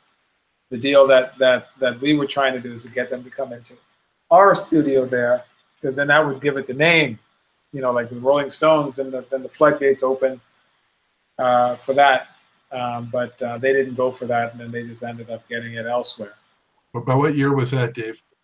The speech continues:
Speaker 1: And that would have been, that would have been, it was in the eighties. Um, that probably would have been about eighty, eighty-four or eighty-five. Yeah. And, um,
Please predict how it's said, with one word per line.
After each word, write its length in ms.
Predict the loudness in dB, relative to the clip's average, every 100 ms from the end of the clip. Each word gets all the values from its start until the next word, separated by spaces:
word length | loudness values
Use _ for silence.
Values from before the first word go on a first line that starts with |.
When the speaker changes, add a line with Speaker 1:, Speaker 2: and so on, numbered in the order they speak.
| _ _ _ _ _ _ _ _ _
Speaker 1:
And 220 | -12 0 2
that 120 | 4
would 80 | 2
have 120 | 2
been, 240 | 2 2
that 120 | 2
would 120 | 4 2
have 60 |
been, 120 | 0
it 160 | -2 4
was 180 | 4 6
in 80 | 4
the 120 | 4
eighties. 580 | 4 2 -2 -8 -12 -18 _ _ _ _ _ _ _ _ _
Um, 480 | -4 0 2 0 -2 2
that 260 | 2 4
probably 440 | 4 6 4 2 2
would 120 | 0
have 140 | 2
been 180 | 0 2
about 480 | 2 6 6 4 -2 _ _ _ _ _ _ _ _ _ _ _ _ _ _ 0
eighty, 500 | 2 2 2 0 -2 -14 _ _ _
eighty-four 720 | 0 0 -2 -2 2 6 4
or 180 | 4 -2
eighty-five. 640 | -4 -6 -2 -2 0 -4 -12 _ _ _ _ _ _ _ _ _ _ _
Yeah. 260 | -8 -8 -10 _ _ _ _ _ _ _ _ _
And, 400 | -8 -6 -6 -4
um, 380 | -2 -2 -4